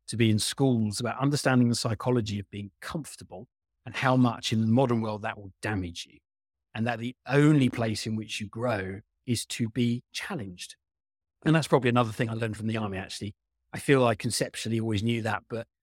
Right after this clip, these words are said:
the army really, you know, challenges you every minute of every day,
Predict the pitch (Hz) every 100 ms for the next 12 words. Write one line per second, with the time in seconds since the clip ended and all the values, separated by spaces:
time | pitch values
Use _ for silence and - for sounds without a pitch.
0 | _ 123 120 113 110 117 110 101 95 -
1 | _ _ _ - 101 95 104 - 117 117
2 | 104 101 98 101 104 - 147 117 113 107
3 | 101 104 - _ 139 107 104 95 95